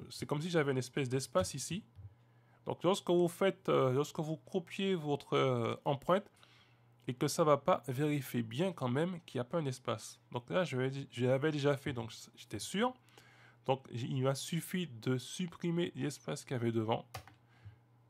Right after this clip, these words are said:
Et c'est bon. Voilà.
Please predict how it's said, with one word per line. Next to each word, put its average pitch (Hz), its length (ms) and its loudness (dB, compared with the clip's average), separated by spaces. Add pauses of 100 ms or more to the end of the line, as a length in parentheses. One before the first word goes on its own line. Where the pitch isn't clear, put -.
(260)
Et 190 100 0
c'est 202 200 -2
bon. 147 160 -2 (3000)
Voilà. 131 520 0